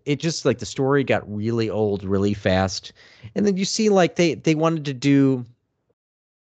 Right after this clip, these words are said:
like, a spin-off show with Bla-, like, the two Black Canaries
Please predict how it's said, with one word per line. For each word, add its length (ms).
like, 240
a 140
spin-off 540
show 600
with 240
Bla-, 260
like, 280
the 100
two 300
Black 320
Canaries 640